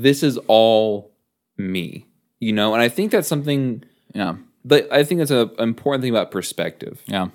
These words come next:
Speaker 1: Is to, you know, you make stuff, like you said, to, I, what's your exact phrasing? To feel like
Speaker 2: It's good for your soul.
Speaker 1: it's good for your soul.
Speaker 2: Soul
Speaker 1: Yes.
Speaker 2: food.
Speaker 1: Soul food. To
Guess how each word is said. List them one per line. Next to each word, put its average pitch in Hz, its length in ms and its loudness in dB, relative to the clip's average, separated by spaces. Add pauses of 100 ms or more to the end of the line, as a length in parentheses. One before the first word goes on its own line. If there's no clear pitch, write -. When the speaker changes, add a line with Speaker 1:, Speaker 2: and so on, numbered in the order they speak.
Speaker 1:
Is 110 220 -2
to, 120 480 0 (1200)
you 135 120 0
know, 123 100 2
you 123 260 0 (120)
make 139 400 2
stuff, - 720 -2 (520)
like 120 160 -2
you 117 120 -2
said, 104 360 0 (140)
to, 101 380 -2 (2000)
I, 98 120 -4
what's 92 340 -8
your 95 80 -4
exact 90 260 -8
phrasing? 80 440 -10 (800)
To 123 160 -2
feel 117 440 2
like 95 420 -2 (480)
Speaker 2:
It's - 80 -16
good 120 220 0
for - 80 -8
your 92 100 -8
soul. - 180 -10
Speaker 1:
it's 123 120 -8
good 135 140 0
for 113 80 -6
your 90 80 -4
soul. - 140 -6
Speaker 2:
Soul 90 300 0
Speaker 1:
Yes. - 240 -4
Speaker 2:
food. - 80 -16 (720)
Speaker 1:
Soul 98 220 -2
food. - 160 -10
To - 80 -12